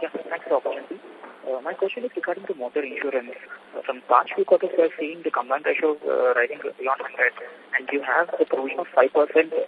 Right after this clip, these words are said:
uh, fixed by I-, I R T A. So how you are looking, uh, into motor insurance to bring back the combined ratio below hundred?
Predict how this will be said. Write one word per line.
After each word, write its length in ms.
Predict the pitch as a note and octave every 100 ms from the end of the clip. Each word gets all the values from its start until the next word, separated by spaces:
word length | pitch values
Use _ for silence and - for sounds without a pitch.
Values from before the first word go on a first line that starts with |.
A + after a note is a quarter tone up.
| - -
uh, 160 | - C3 -
fixed 220 | - -
by 120 | D3+
I-, 240 | B2+ C3 -
I 100 | B2+
R 80 | C3+ -
T 260 | - A#2+ A#2
A. 760 | - - - - - - -
So 100 | G#3+
how 160 | - -
you 100 | F3+
are 40 |
looking, 420 | F#3+ - F3 F3+ F3
uh, 500 | E3+ E3 D3+ C#3+ C#3
into 220 | C#3+ C#3+ D#3+
motor 240 | C3+ C#3
insurance 460 | C#3 C3+ C#3+ C#3+ C#3 -
to 200 | C#3 C3 C3+ - -
bring 280 | C#3 D3+ D#3 - - - -
back 200 | D3 -
the 60 |
combined 340 | C#3+ B2+ C#3+ C#3
ratio 260 | C3+ D3+ C3+
below 280 | C3+ C3+ C#3 - -
hundred? 240 | C3+ B2